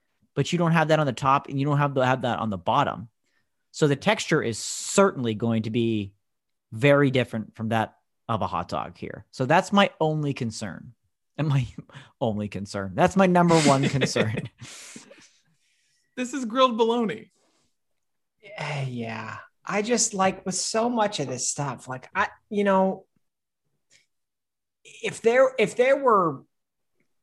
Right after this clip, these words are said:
Speaker 3: if there were vast improvements to be made,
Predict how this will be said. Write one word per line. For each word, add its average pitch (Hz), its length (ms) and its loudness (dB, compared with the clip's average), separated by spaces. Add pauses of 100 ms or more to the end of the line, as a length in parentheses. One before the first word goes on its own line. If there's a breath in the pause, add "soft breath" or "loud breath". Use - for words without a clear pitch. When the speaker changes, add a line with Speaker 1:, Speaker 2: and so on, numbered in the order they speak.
(520 loud breath)
Speaker 3:
if 151 180 -4
there 220 220 -4
were 233 340 0
vast 160 600 4
improvements 160 760 -2
to 143 120 -4
be 139 160 0
made, 110 520 -4